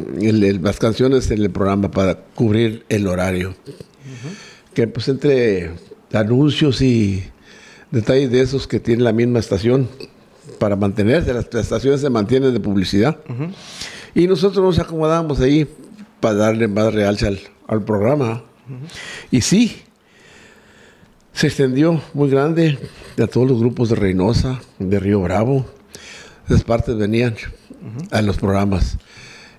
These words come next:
Speaker 1: Y ahí, ahí donde estamos todos formados, todos los grupos, había en Reynosa también uno que se llamaban los hermanos Sáenz.
Speaker 2: Ok.
Speaker 1: Y, ah, el dueto Reynosa. Había muchos grupos ahí, pues así empezó ahí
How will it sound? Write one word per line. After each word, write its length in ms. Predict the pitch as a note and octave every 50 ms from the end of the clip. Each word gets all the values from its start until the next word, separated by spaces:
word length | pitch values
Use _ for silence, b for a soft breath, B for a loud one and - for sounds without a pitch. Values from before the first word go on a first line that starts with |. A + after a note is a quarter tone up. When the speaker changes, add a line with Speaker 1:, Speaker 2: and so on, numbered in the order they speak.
| B -
Speaker 1:
Y 80 | G#2+
ahí, 240 | G2 G#2 A2 A#2+ B2
ahí 680 | - - A2 A#2 C3 C3 B2+ A#2+ A2+ G#2+ A2 G#2 G#2 - - - - - - - - - - -
donde 240 | - A2 A#2 A2 G#2
estamos 340 | F2+ - C#3 C#3 C#3+ B2+ -
todos 240 | - C#3 C#3+ C3 C#3+
formados, 680 | - C3 A2 G2 A2 B2 C3 C3+ - - - - - - B2 - -
todos 140 | B2+ B2
los 100 | C3 B2+
grupos, 380 | A2 B2 C3+ - - A#2+ A2+ -
había 200 | A#2 G#2+ A#2 C3
en 140 | C3 C3+ C3+
Reynosa 340 | A#2+ A#2+ A2+ A2 A#2 B2 B2+
también 280 | B2 B2 A#2 A#2+ B2 C3
uno 80 | B2+
que 80 | - -
se 60 | B2+
llamaban 300 | A#2 A2+ A#2+ A#2+ B2 B2
los 120 | B2 G#2
hermanos 380 | A2 G2+ G2 A2 B2 B2 A#2 -
Sáenz. 580 | - B2 D3 D#3+ C3+ - - - - - - - _ _ - - -
Speaker 2:
Ok. 360 | - F#2+ - G#2 G#2+ C3 C#3 B B B B B B B B
Speaker 1:
Y, 420 | - B2 A2+ A2 G#2 G2 G2 F#2+ F#2
ah, 480 | F2+ F2+ F2 E2 D#2 D2 C#2+ D2 D#2+ D#2 E2 E2+ B B B B - - - - - - - -
el 140 | A2 A2 G2+
dueto 260 | G#2+ G#2+ - - A2
Reynosa. 880 | G2+ F#2 F#2 F2+ F2 F#2+ G#2+ B2+ C#3 B2+ - - D#3+ D3 D3+ D3+ C#3 - - - - B B B B B B B B B B B
Había 240 | B B2 C3 E3+ F3+
muchos 300 | G3 G3 F#3+ - F#3 E3+
grupos 380 | C#3 C#3 D3 D3 - D3 A#2+ C3
ahí, 200 | A#2 A2 A#2+ B2+
pues 240 | - - A#2+ - -
así 160 | B2 - D3
empezó 360 | D3 C#3 - - A2+ - D3 B2+ -
ahí 400 | C3+ B2+ C3 C#3 C#3 C3 B2 -